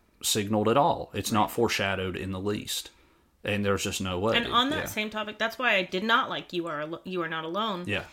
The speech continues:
Speaker 2: Because I did figure it out
Speaker 1: Mm-hmm.
Speaker 2: maybe, like,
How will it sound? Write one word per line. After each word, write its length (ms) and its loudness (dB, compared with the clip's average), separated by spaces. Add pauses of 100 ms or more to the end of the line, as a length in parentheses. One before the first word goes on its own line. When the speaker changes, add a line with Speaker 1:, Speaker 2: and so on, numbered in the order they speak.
(140)
Speaker 2:
Because 260 -2
I 120 2
did 340 -2
figure 320 -2
it 140 -4
out 320 -2 (100)
Speaker 1:
Mm-hmm. 1120 -4
Speaker 2:
maybe, 280 -2
like, 140 -4